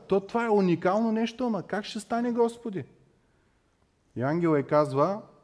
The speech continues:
"Святия Дух ще те осени и това, което ще родиш, ще се нарече Божий син." Реакцията на Мария, спомняте ли си каква е? Най-невероятната реакция. Затова ние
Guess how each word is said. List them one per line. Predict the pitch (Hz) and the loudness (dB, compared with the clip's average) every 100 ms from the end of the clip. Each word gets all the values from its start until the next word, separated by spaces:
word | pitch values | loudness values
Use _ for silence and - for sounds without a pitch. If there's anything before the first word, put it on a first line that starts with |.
| _ _ _ _ _ _ _ _ | _ _ _ _ _ _ _ _
"Святия | - - 160 170 185 | -20 -2 0 0 -2
Дух | 131 185 | 0 -4
ще | - - 151 | -4 -4 -4
те | - | -2
осени | 127 120 - 120 123 156 226 - _ _ - | -4 -4 -6 -4 -2 -4 -8 -16 _ _ -10
и | 123 | -8
това, | - 147 | -4 -6
което | - 185 190 196 | -2 -4 -2 -8
ще | - 135 | -6 -6
родиш, | 120 110 127 - | -4 -4 -6 -8
ще | - 143 | -12 -12
се | - | -8
нарече | 120 113 110 - 127 127 143 151 156 - _ _ _ _ - | -8 -6 -8 -8 -8 -6 -6 -8 -12 -20 _ _ _ _ -14
Божий | 107 117 107 104 107 113 117 120 120 _ _ | -8 -6 -6 -8 -8 -10 -12 -16 -20 _ _
син." | - 117 104 101 _ _ _ _ _ _ _ _ _ _ _ _ _ _ _ _ 120 | -16 -14 -14 -14 _ _ _ _ _ _ _ _ _ _ _ _ _ _ _ _ 0
Реакцията | 135 135 131 127 | 0 0 -6 -4
на | 117 | -2
Мария, | 123 135 | -2 -2
спомняте | 127 - 147 147 139 | -4 -4 -2 -4 -8
ли | |
си | 127 - | -12 -16
каква | 123 - 113 | -14 -8 -8
е? | 104 - _ _ _ _ _ _ _ _ - | -10 -16 _ _ _ _ _ _ _ _ -4
Най-невероятната | 123 143 151 156 131 127 127 139 123 117 | 0 2 2 2 2 0 0 -6 -4 -4
реакция. | 117 117 113 | -4 -6 -8
Затова | 110 110 147 | -8 -2 0
ние | 156 156 165 165 | 2 2 0 -2